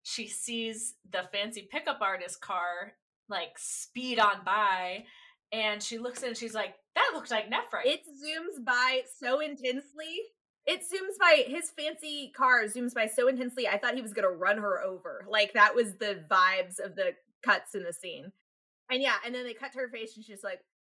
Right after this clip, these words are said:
Speaker 2: and she goes, "Oh, it's his human name." And then she goes, "It's Nephrite," which is where I realized that they, I guess, know who Nephrite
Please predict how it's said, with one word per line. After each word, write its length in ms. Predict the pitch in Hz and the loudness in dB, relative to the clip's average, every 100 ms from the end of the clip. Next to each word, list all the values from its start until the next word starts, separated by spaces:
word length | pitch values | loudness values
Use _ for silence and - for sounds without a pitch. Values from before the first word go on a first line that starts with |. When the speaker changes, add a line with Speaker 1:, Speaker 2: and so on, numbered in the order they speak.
| _ _ _ _ _ _ | _ _ _ _ _ _
Speaker 2:
and 160 | 311 302 | 2 2
she 400 | - - 349 403 | -4 -6 -6 -2
goes, 480 | 349 294 240 202 - _ _ - | 2 2 0 -2 -12 _ _ 4
"Oh, 440 | 784 762 226 175 - 302 | 10 10 8 2 -6 -6
it's 400 | 302 - - - _ _ - | -6 -6 -12 -14 _ _ -8
his 280 | 240 285 - | 0 0 0
human 340 | 294 320 294 220 | -4 2 2 2
name." 380 | 180 156 185 - _ _ _ | -2 -6 -14 -20 _ _ _
And 200 | 247 262 | 4 8
then 120 | 254 254 | 6 4
she 160 | 262 | 0
goes, 400 | 240 226 196 185 - _ - | 4 8 6 4 -10 _ 10
"It's 260 | 254 254 | 10 10
Nephrite," 640 | 254 277 381 - 208 - - _ - | 8 10 10 6 0 0 -6 _ -8
which 160 | 302 | -6
is 120 | 311 277 | -4 8
where 240 | 302 294 | 10 12
I 180 | 240 302 | 10 6
realized 580 | 339 320 370 330 269 240 | 4 -2 -2 4 4 4
that 260 | 262 - - | 0 -4 2
they, 180 | 226 302 | 8 8
I 140 | 285 | 8
guess, 340 | 226 262 254 226 | 4 0 0 -4
know 520 | 208 190 196 320 381 | -4 6 8 8 6
who 180 | 349 294 | 0 4
Nephrite 460 | 240 - 302 285 | 4 4 4 4